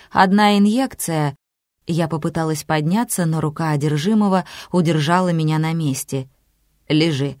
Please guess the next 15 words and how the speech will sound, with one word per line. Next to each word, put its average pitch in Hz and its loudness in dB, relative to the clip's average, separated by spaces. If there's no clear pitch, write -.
хмыкнул 156 -2
он, 208 0
выбираясь 160 2
из 156 -4
кровати. 156 -4
Я 208 2
подчинилась 190 -2
с - -6
облегчением, 196 0
прикрыв 196 2
глаза 165 2
и 180 2
желая 165 4
полностью 208 0
раствориться 170 -2